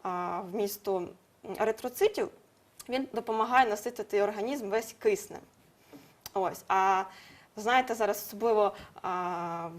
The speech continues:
в містах дуже багато людей страждають кисневим голодуванням, у них такі, така в'ялість загальна. Ось. Це все ознаки, а, кисневого голодування. Також там,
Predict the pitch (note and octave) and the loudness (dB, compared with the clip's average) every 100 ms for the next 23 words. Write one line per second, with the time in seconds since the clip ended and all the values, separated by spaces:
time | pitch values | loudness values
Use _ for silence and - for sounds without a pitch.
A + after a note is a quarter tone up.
0 | F#3 G3+ G3+ F#3+ - A3 A3 - C4 C#4 | 0 4 4 4 0 -2 0 6 8 8
1 | - - G3 A3+ A3+ F#3+ G#3 G3 G3 F#3+ | 4 -10 -4 -2 0 -2 2 0 0 -2
2 | F#3+ C4+ G3 G#3 G3 G3 G3+ G3+ F#3 G3 | 0 0 -2 0 0 0 -6 -6 -6 -6
3 | F#3 F#3 G#3 E4 F4+ E4 C#4+ G#3 G#3+ - | -8 -6 0 2 2 0 -2 -4 -6 -8
4 | - F#3+ F#3 F3 F#3+ F3 F#3 B3+ E4 D4 | -6 -4 -4 -6 -10 -8 -2 -2 -2 -4
5 | A#3+ B3+ A#3+ B3+ B3+ A#3 C4 - - - | -6 -6 -4 -4 -6 -10 -12 -18 -18 -16
6 | - G#3+ G#3 G#3 - A3 A3 A3+ A3 A3+ | -8 -4 -2 -4 -6 -6 -4 -2 0 0
7 | A3 G#3+ G#3+ G3+ G3 - - - - F3+ | 2 0 0 0 0 -4 -18 -14 -6 -4
8 | F3 F3 G3 - G#3+ G#3 F#3+ G3 G3 F3+ | -4 -4 -8 -10 -4 -2 -2 -2 -4 -4
9 | - D3+ D#3+ G3 A#3+ A#3 G3+ F#3+ | -8 -8 -6 -2 0 -2 -4 -6